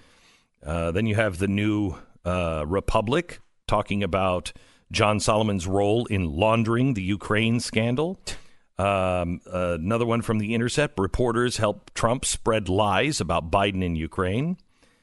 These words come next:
Uh, then the Lawfare, uh, you have, uh, a timeline of the Trump-Ukraine scandal, and it talks about, uh, John Solomon in that. I, I, this guy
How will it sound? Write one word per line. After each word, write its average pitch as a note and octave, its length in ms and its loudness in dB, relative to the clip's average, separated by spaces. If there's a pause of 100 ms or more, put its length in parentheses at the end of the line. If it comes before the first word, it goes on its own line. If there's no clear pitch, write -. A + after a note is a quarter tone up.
(300)
Uh, F2+ 340 -2
then G#2+ 280 0
the G2 180 0
Lawfare, A#2 920 0
uh, E2 540 -2 (460)
you F#2 260 -2
have, F2+ 520 -2
uh, E2 540 -2
a F2+ 100 -4
timeline A2 480 0
of E2 120 -6
the F#2+ 80 -10
Trump-Ukraine G2+ 960 -2
scandal, G#2+ 640 0 (540)
and D#2+ 420 -2
it D2+ 140 -8
talks F#2+ 320 2
about, E2 480 -2
uh, D#2+ 220 -4
John G2 280 -2
Solomon F#2 460 0
in C#2+ 140 -6
that. A2 300 -2 (520)
I, A#2+ 160 -4
I, - 160 -8 (560)
this B2 340 0
guy C3+ 420 2